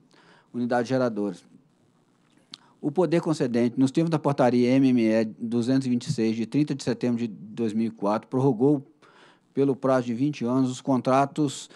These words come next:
a partir de oito de julho de noventa e cinco. A concessão para exploração da U T E Santa Cru-, Cruz,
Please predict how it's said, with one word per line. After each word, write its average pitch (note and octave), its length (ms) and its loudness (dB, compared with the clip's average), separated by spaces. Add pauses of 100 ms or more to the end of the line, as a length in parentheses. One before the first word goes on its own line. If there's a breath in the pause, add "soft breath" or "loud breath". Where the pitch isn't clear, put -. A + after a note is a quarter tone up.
(220 soft breath)
a A#2+ 100 -8
partir C3 360 -2
de C3+ 100 0
oito D3+ 320 0
de C3+ 140 0
julho C3+ 340 0
de B2+ 140 0
noventa C3 440 0
e C3+ 80 2
cinco. - 540 -6 (320 soft breath)
A A2 80 -8
concessão D#3+ 640 2
para D3+ 180 4
exploração C3+ 460 0
da B2+ 80 0
U B2 60 0
T B2+ 120 -4
E A#2+ 80 2
Santa A#2+ 320 -4
Cru-, C3 280 -4 (180)
Cruz, B2+ 460 -2